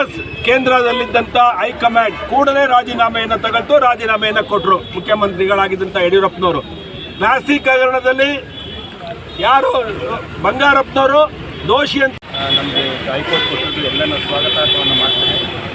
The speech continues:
Speaker 2: ಕಾರಣ ಏನಂದ್ರೆ, ಎಲ್ಲೋ ಒಂದ್ ಕಡೆ ರಾಜಕಾರಣಿಗಳು ಭ್ರಷ್ಟರಾದಾಗ ನಮಗೆ ಒಂದು ನ್ಯಾಯ ಸಿಗೋದು ಕೋರ್ಟ್‌ನಲ್ಲೇ.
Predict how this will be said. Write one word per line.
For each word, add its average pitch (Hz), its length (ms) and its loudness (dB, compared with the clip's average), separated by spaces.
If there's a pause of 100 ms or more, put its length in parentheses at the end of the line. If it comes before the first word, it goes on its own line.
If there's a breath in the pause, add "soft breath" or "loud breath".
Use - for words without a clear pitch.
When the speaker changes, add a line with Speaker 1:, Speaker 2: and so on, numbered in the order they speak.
(280)
Speaker 2:
ಕಾರಣ 151 200 -2
ಏನಂದ್ರೆ, 156 380 -4 (840)
ಎಲ್ಲೋ 180 140 2
ಒಂದ್ - 200 0
ಕಡೆ 370 480 -2 (520)
ರಾಜಕಾರಣಿಗಳು 196 640 0
ಭ್ರಷ್ಟರಾದಾಗ 180 680 0
ನಮಗೆ 165 560 0
ಒಂದು 160 320 -4 (360)
ನ್ಯಾಯ 170 260 0
ಸಿಗೋದು 175 360 -4
ಕೋರ್ಟ್‌ನಲ್ಲೇ. 165 520 -4